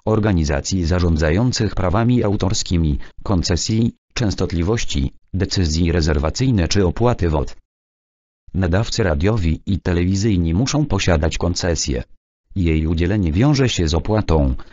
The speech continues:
której wysokość określa ustawa o radiofonii i telewizji, wskazuje gazeta prawna kropka p l.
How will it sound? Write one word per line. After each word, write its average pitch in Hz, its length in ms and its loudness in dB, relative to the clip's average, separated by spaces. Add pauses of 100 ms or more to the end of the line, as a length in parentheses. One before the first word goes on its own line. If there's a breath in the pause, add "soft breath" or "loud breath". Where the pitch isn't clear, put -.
której 110 380 2
wysokość 85 640 -2
określa 101 560 -2
ustawa 85 500 0
o 85 120 0
radiofonii 82 760 0
i 98 120 -2
telewizji, 85 760 -2 (200)
wskazuje 101 520 0
gazeta 82 460 0
prawna 107 400 0
kropka 87 520 -2
p - 180 -4
l. 67 240 -2